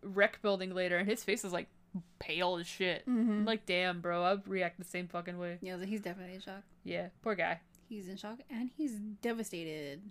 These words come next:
Speaker 1: That's his girlfriend, bro. Oh, now this is where we get the suggestion to go down in the mine.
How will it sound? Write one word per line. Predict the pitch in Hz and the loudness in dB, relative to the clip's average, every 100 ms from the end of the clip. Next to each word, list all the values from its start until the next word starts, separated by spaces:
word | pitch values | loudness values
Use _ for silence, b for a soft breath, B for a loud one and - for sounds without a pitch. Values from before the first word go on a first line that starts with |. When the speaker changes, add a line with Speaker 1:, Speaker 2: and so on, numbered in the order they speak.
| - | -6
Speaker 1:
That's | 285 | -4
his | 294 - | -4 0
girlfriend, | 330 403 - 240 208 | 2 4 4 2 4
bro. | 247 349 - _ - _ _ _ _ - _ - | 2 2 -2 _ -20 _ _ _ _ -20 _ -4
Oh, | 185 170 | -2 2
now | 196 254 | 6 4
this | 262 226 | 4 -2
is | 202 | 2
where | 196 190 | 2 4
we | 180 175 170 | 2 -2 -4
get | 170 175 - - | -4 -4 -4 -6
the | 160 165 | -4 -4
suggestion | - 175 175 175 175 165 | -6 -4 -4 -4 -8 -8
to | |
go | 170 170 | -6 -4
down | 170 170 | -4 -6
in | |
the | 165 | -8
mine. | 160 165 160 | -6 -6 -8